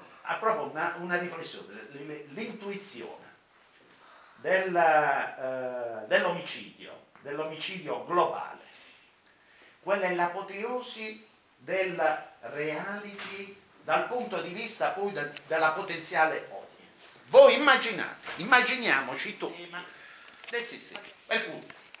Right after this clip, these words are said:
l'atto estremo è stato quello dell'omicidio, dici, "Ma io ho rotto un cazzo, va a sparare tutto quanto, buonanotte."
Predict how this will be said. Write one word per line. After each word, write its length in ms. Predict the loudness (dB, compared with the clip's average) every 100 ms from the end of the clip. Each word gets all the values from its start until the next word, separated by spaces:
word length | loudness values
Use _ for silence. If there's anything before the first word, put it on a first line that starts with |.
| 4
l'atto 520 | 8 10 8 6 4
estremo 500 | 4 6 8 8 6
è 40 |
stato 320 | 8 8 8 10
quello 220 | 10 10
dell'omicidio, 540 | 8 8 8 4 0
dici, 160 | -2 -4
"Ma 140 | -2 -2
io 80 |
ho 20 | -4
rotto 160 | -4
un 60 | -2
cazzo, 300 | 4 6 6
va 80 | 2
a 20 |
sparare 340 | 6 4 4
tutto 260 | 0 -4 2
quanto, 300 | 6 6 6
buonanotte." 680 | 6 10 10 10 8 4 0